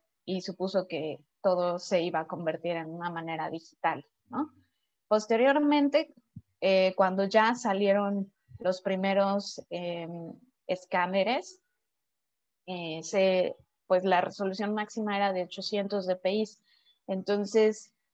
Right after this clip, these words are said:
eh, lo que se hacía en aquella época era, eh, digitalizar los negativos. Ahora sí que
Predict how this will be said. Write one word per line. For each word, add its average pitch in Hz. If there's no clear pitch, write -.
eh, 185
lo 196
que 196
se 190
hacía 226
en 208
aquella 190
época 185
era, 185
eh, 180
digitalizar 196
los 214
negativos. 196
Ahora 214
sí 214
que 220